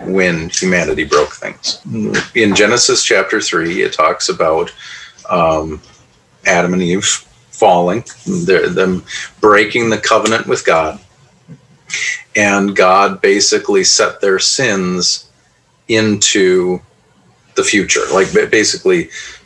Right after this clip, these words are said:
took the things that went wrong in the situation and said, "This is now going to be your reality, and the reality of,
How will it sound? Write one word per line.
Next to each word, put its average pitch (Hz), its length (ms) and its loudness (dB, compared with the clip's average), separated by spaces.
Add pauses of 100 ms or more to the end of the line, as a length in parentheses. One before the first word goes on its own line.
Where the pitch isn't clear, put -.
(420)
took 160 340 0
the 123 100 4
things 151 400 2
that 107 220 2
went 123 240 -2
wrong 95 640 2
in 110 180 -2
the 127 80 2
situation 90 840 -2 (300)
and 95 120 -4
said, 95 240 2
"This 104 200 2
is 104 240 -2
now 98 260 0
going 90 240 -2
to 90 80 -2
be 80 120 -6
your 82 200 -2
reality, 76 840 -2
and 92 200 0
the 87 100 2
reality 107 640 2
of, 87 200 -6